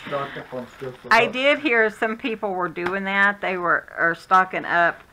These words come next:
Speaker 2: make sure they have plenty of craft supplies. Because, you know, if you're isolated, you may as well
Speaker 1: Enjoy it.
Speaker 2: enjoy it, yeah. So, anyways, I'm always isolated. So, anyways, I was gonna show you guys this.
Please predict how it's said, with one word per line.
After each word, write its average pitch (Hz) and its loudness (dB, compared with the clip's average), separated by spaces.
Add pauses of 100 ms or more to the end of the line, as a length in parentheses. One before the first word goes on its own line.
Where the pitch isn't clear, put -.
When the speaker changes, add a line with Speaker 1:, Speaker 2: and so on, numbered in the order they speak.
(600)
Speaker 2:
make 180 -8
sure 190 -6
they 170 -2
have 185 0
plenty 180 -4
of 151 -6
craft 165 0
supplies. 104 -6 (520)
Because, 151 -4 (140)
you 208 -6
know, 190 6
if 196 -4
you're - 2
isolated, 180 0
you 180 -10
may 185 -6
as 196 -6
well 175 0 (420)
Speaker 1:
Enjoy - -16
it. - -18
Speaker 2:
enjoy 247 -6
it, 131 -6
yeah. 254 -6 (640)
So, 147 -4
anyways, 151 -8 (960)
I'm - -6
always 143 -8
isolated. 147 -8
So, 269 2
anyways, 285 0
I 208 -2
was 196 -8
gonna 214 -6
show 208 -6
you 202 -4
guys 160 -4
this. 170 -4